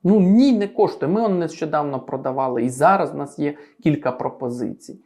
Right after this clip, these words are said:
Сто тисяч за гектар, тобто дві з половиною, ще ок, і там тоді виходить дохідність приблизно близько п'яти. Сто шістнадцять — є там чорноземні ґрунти, безперечно.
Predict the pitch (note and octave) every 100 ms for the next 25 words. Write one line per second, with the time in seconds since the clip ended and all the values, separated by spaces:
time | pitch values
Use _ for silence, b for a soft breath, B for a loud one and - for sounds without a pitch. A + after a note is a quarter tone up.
0 | _ - - - B3 A#3+ A#3+ A#3 - F#3+
1 | D#3+ F3+ F#3+ F#3+ - C4+ - F3+ E3 D#3+
2 | C#3+ F#3 G3 - F#3 F#3 G3+ A#3+ G3+ F3+
3 | D#3 - G#3 F3+ - A3+ A#3+ - F#3 E3
4 | D#3 F3+ F#3+ F#3 D#3+ C#3+ D3 C#3 F3 D#3
5 | C3 B2+ B2+ - F3+ B2 A2+ - A#2+ C3+
6 | C3+ G#2 G2 - A#2+ B2 - - - -
7 | - - b b b b - - - A#3+
8 | C4 B3 - G#3+ - A3 C4 B3+ - F3+
9 | - - - _ _ C3+ C3 E3+ C#4+ D#4
10 | A#3 F3+ - E3 D3+ C#3+ C3 C3 A2+ A2+
11 | G#2 A#2+ A#2 A2+ - A#2+ E3+ - G#3+ G#3+
12 | G#3+ C#3+ - - -